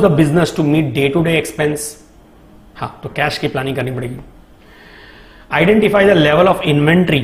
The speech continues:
मतलब कितना stock चाहिए, which allows for uninterrupted production, मतलब इतना stock होना चाहिए ताकि हमारा production interrupt नहीं हो,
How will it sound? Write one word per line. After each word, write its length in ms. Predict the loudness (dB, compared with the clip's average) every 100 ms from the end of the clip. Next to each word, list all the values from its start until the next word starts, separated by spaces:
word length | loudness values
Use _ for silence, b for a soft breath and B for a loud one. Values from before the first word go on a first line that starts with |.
| -4
मतलब 200 | -6 -4
कितना 260 | -4 -4
stock 320 | -4 0 -2 -2
चाहिए, 300 | -4 -2 -2
which 200 | -4 -2
allows 440 | 2 4 2 2
for 180 | 0 -2 -2 -4
uninterrupted 1200 | -2 0 -4 -8 -6 -4 -2 0 -2 -2 -4 -4 -2
production, 420 | -4 -4 -8 -12 -16 -20 -20 -10
मतलब 200 | -8 -6 -8
इतना 240 | -6 -4
stock 260 | -2 0 0
होना 140 | -2
चाहिए 240 | -2 -4 -2
ताकि 280 | -4 -2
हमारा 200 | -2 -2
production 360 | -2 -4 -2 -4
interrupt 460 | -4 -2 -2 -2 -4
नहीं 120 |
हो, 80 | -10